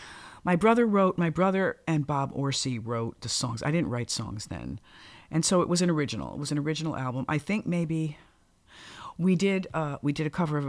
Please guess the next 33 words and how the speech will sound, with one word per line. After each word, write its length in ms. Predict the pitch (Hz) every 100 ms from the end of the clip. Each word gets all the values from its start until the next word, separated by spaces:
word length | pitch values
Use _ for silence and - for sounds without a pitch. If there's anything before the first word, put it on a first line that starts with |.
| -
a 100 | 123
song 240 | - 147
called 160 | 143 135
Black 220 | 143 143
Snake 300 | - 151 135
Moan, 500 | 127 127 131 131 139
which 220 | - 131 131
was 200 | 127 127
like 220 | 123 -
a 180 | 120 113 - _ _ - - - _
Spider 320 | - 170 143
John 260 | 131 123 117
Kerner 340 | 135 123 107
or 60 | 104
somebody 380 | - 127 107 92
like 240 | 71 -
that. 240 | 78 80 -
Like, 140 | 139
so 120 | -
again, 260 | 160 196 185
there 100 | 151
was 140 | 143
that 200 | 147 127
blues 340 | 135 143 139 139
influence 480 | 135 - 143 139
a 60 | 147
little 180 | 143 143
bit 280 | 139 143 -
for, 180 | - -
on 180 | 147 139
Fancy. 500 | 135 147 135 147 143 - - - - - - -
Um, 500 | 131 123 123 123 - _ _ _ - - _ _ _ _
it, 160 | 156